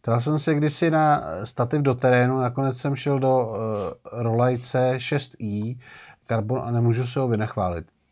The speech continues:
Jo, ten je, ten je docela, eh, docela, docela slušný. Eh,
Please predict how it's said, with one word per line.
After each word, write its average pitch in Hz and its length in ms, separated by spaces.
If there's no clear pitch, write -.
Jo, 214 300
ten 160 160
je, 147 300
ten 147 140
je 143 80
docela, 135 520
eh, 110 40
docela, 113 380
docela 107 300
slušný. 87 440
Eh, - 40